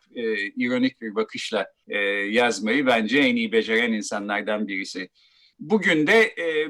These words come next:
bu tür bir program yapalım ve Kaan Sezyum'un gözünden, e, iki bin yirmiye bakalım, e, istiyorum. İki bin yirmi tuhaf ve zor bir sene oldu. Amerika Birleşik Devletleri'nde bu aralar en çok izlenen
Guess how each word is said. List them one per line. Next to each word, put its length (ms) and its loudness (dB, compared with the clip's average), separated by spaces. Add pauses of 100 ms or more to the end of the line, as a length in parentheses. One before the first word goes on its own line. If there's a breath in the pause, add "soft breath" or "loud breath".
bu 360 -8
tür 220 -4
bir 140 -8
program 460 -2
yapalım 460 -4
ve 240 -4
Kaan 280 2
Sezyum'un 680 -6
gözünden, 840 0
e, 200 -2
iki 260 -10
bin 100 0
yirmiye 480 0
bakalım, 440 -2 (200)
e, 200 -10
istiyorum. 460 -4
İki 200 -10
bin 100 -4
yirmi 520 -2
tuhaf 460 0
ve 80 2
zor 320 4
bir 260 0 (180)
sene 280 4
oldu. 360 2 (200)
Amerika 520 2
Birleşik 400 -2
Devletleri'nde 640 2
bu 100 4
aralar 340 4
en 180 -2
çok 260 -8
izlenen 580 -2